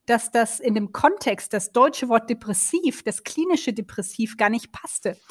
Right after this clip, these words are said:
gar nicht gemeint war, sondern es ging ganz schlicht um eine Form von Niedergeschlagenheit.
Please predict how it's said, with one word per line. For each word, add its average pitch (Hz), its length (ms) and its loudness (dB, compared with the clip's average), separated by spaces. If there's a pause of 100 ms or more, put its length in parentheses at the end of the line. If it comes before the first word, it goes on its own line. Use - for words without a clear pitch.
(160)
gar 233 100 -4
nicht 247 200 -2
gemeint 240 500 2
war, 185 240 -2
sondern 214 300 -2
es 220 140 -6
ging 285 200 0
ganz 240 200 0
schlicht - 360 -4
um 233 100 0
eine 220 240 -2
Form 233 300 2
von 233 160 -2
Niedergeschlagenheit. 202 1000 -2